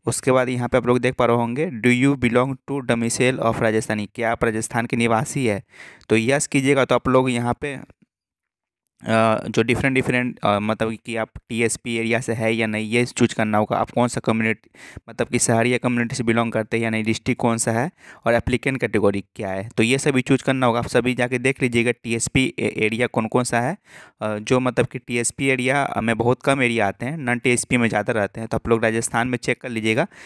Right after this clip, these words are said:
कि टीएसपी एरिया में कौन सा आता है। बाद बाकी यहाँ पे जो अदर स्टेट के हैं, ये लोग नो कर देंगे, ठीक है। नो जैसे ही क्लिक कीजिएगा, तो आप लोग यहाँ पे already यूआर में आप लोग को मतलब कि, अ, सिलेक्ट हो जाएगा, already ये सिलेक्ट हो जाएगा, ठीक है।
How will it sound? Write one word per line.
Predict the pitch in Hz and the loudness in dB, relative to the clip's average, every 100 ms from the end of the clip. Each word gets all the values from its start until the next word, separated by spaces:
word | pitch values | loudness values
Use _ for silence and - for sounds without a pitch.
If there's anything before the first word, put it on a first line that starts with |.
| - - | -16 -6
कि | 117 | -2
टीएसपी | - 123 - 139 | 0 0 0 0
एरिया | 123 123 | 0 0
में | 120 | -2
कौन | - 98 | 0 -2
सा | - | -2
आता | 92 - | -6 -6
है। | 98 | -8
बाद | 101 117 | -4 -2
बाकी | 120 135 139 | 0 -2 0
यहाँ | 135 | 0
पे | 135 139 | 2 2
जो | 127 | 4
अदर | 120 117 131 | 4 4 0
स्टेट | - 127 - | 0 -2 0
के | 127 | 0
हैं, | 131 | 0
ये | 131 123 | 2 4
लोग | 127 131 | 4 0
नो | 131 120 | 0 0
कर | 127 107 98 | 2 0 -4
देंगे, | 98 101 | -6 -8
ठीक | - 151 | -8 -4
है। | 175 - - - - - | -4 -4 -14 -20 -8 2
नो | 120 139 | 4 6
जैसे | 139 135 170 | 4 2 -2
ही | |
क्लिक | 170 156 151 | -2 -4 -4
कीजिएगा, | 151 143 139 143 | 0 2 2 2
तो | 117 | 2
आप | 110 | 2
लोग | 123 | 0
यहाँ | 123 120 | 0 -2
पे | 120 135 | -4 -4
already | 123 120 120 190 - - - _ - | -4 -2 -4 -4 -8 -18 -20 _ -4
यूआर | 123 135 139 | 2 4 4
में | 131 127 | 2 0
आप | 123 | 2
लोग | 123 | 2
को | 135 196 - - - - - | 2 0 -2 -16 -20 -14 -8
मतलब | 113 117 | -2 -2
कि, | - 139 | -2 -4
अ, | 196 - - 104 104 - _ - | -4 -4 -4 -4 -4 -10 _ -10
सिलेक्ट | - 135 135 - - | -2 -2 -2 -6 -2
हो | 139 | 2
जाएगा, | 127 120 117 | 2 2 2
already | 117 120 | 2 0
ये | 127 | -2
सिलेक्ट | 123 110 101 - | -2 -2 -2 0
हो | 101 | 2
जाएगा, | 104 110 | 2 0
ठीक | - 165 | 0 0
है। | 208 | 0